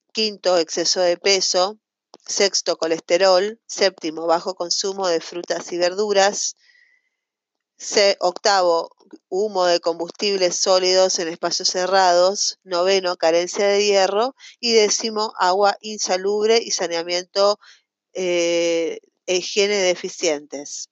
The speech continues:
En el grupo uno están las enfermedades transmisibles, infecciosas, parasitarias,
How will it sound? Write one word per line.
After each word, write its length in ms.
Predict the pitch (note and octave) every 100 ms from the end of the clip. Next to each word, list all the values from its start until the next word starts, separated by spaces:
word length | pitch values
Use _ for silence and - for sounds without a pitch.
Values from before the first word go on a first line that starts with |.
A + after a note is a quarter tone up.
| _ _ _ _ _ - - - _ _ _
En 140 | A#3 A#3
el 160 | A#3
grupo 400 | B3 D4 - C#4
uno 320 | C#4+ D#4 D#4 A#3+
están 260 | - A3
las 160 | A#3 A#3
enfermedades 680 | G3+ G3 F3+ F3+ F#3 G3+ -
transmisibles, 1040 | F3+ F3 E3+ - G#3 G#3 G#3 A3+ A#3 -
infecciosas, 960 | E3 E3+ D#3 - G3 G3 - G3+ G3+ -
parasitarias, 1300 | - D#3 D#3 E3 - F#3 F3+ F#3 F#3+ F#3 F#3+ -